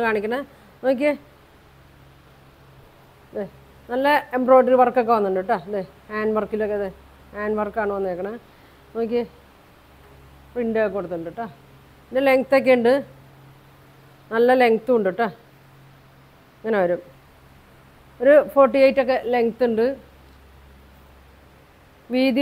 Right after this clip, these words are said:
ഒരു ഫോർട്ടി ഫോർ ഉണ്ട്. ഇതിൻ്റെ back സൈഡിൽ ഇങ്ങനെ വരും ട്ടോ, ഒരു പ്രിന്റ് ഒക്കെ കൊടുത്തിട്ടുണ്ട് ബാക്കിൽ. ചെസ്റ്റിൻ്റെ അവിടെ നല്ല work കൊടുത്തിട്ടുണ്ട്, വീതിയൊക്കെ ഉണ്ട് ട്ടോ, ഫോർട്ടി ഫോർ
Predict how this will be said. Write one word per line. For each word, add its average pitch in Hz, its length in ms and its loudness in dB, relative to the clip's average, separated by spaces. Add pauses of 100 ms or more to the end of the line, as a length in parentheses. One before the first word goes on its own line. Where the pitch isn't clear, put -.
ഒരു 277 140 6
ഫോർട്ടി 254 340 2
ഫോർ 226 280 2
ഉണ്ട്. 220 180 0 (960)
ഇതിൻ്റെ 240 240 -6
back 247 280 6
സൈഡിൽ 254 320 6
ഇങ്ങനെ 226 200 4
വരും 170 240 2
ട്ടോ, 233 80 0 (220)
ഒരു 214 140 -4 (240)
പ്രിന്റ് 220 240 -2
ഒക്കെ 202 120 2
കൊടുത്തിട്ടുണ്ട് 185 460 -4 (880)
ബാക്കിൽ. 196 340 -4 (2750)
ചെസ്റ്റിൻ്റെ 254 420 2
അവിടെ 254 180 6
നല്ല 233 200 4
work 214 220 2
കൊടുത്തിട്ടുണ്ട്, 202 480 0 (1300)
വീതിയൊക്കെ 240 440 4
ഉണ്ട് 190 140 2
ട്ടോ, 233 160 2
ഫോർട്ടി 220 300 0
ഫോർ 226 140 2